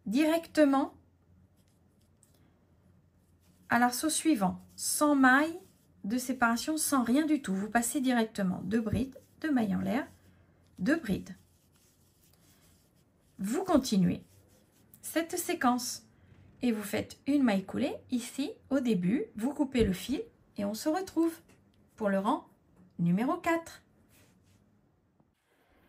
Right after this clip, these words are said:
Alors, nous sommes au rang numéro quatre et nous reprenons la couleur numéro un.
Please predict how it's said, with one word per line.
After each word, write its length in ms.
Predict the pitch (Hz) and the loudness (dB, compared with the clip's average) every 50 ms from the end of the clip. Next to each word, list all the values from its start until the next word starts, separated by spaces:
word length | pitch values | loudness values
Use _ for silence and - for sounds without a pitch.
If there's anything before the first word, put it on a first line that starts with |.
| _ _ _ _ - - _ _ _ _ - | _ _ _ _ -20 -20 _ _ _ _ 0
Alors, 440 | 330 330 285 226 180 175 175 165 175 180 | 2 4 4 4 4 2 0 0 0 0
nous 260 | 180 202 254 320 349 | 2 2 2 2 0
sommes 320 | - - - 349 339 302 | -2 -4 -2 0 2 2
au 80 | 285 262 | 4 4
rang 180 | 240 262 269 | 4 4 4
numéro 380 | 254 226 220 202 196 185 196 202 | 4 4 4 2 2 2 2 2
quatre 500 | 202 - 254 320 381 - - _ - - - - - - | 4 6 6 6 4 2 -8 _ -6 -6 -6 -6 -4 -2
et 120 | 247 240 | 0 2
nous 240 | 233 208 202 190 175 | 2 2 2 2 2
reprenons 680 | 165 190 254 359 - - - 262 269 254 269 302 381 370 | 2 2 2 0 0 -2 -2 0 0 2 2 0 -2 -4
la 160 | 294 220 196 | -4 -6 -6
couleur 500 | 202 - - 233 285 320 359 349 - 226 | -6 -4 -2 0 0 0 0 -2 -2 0
numéro 560 | 190 180 202 277 320 330 330 294 269 233 208 | 2 2 2 2 0 -2 -2 0 2 2 2
un. 240 | 202 196 220 320 - | 2 0 0 -2 -4